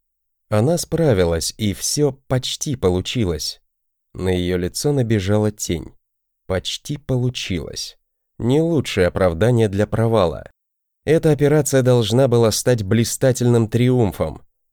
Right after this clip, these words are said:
а в результате едва все не погубила. «Информация проверяется,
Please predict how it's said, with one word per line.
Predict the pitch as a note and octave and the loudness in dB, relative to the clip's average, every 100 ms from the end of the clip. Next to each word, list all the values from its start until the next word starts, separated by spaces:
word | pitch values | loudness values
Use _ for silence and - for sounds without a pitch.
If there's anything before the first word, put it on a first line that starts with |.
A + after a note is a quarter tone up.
| - | -2
а | G#2 | 0
в | F#2+ | 2
результате | G#2 F#2 F#2+ D3+ C3 - | 2 0 -2 0 -2 -2
едва | F2+ F2+ G2+ G2+ B2 | -2 0 0 0 -2
все | - - B2+ | -2 -2 0
не | A#2+ A#2 | 2 0
погубила. | A#2 A2 A2+ G#2 E2+ C2+ - - _ _ _ _ _ _ _ _ _ | -2 0 0 0 0 -4 -12 -18 _ _ _ _ _ _ _ _ _
«Информация | - B1+ - D#2+ D#2 F2+ - - D#2 | -12 -12 -10 -10 -6 -4 -4 -6 -8
проверяется, | - D2+ D#2+ D#2+ G2+ E2+ C2 - - - - | -8 -10 -8 -2 0 0 -4 -10 -12 -14 -18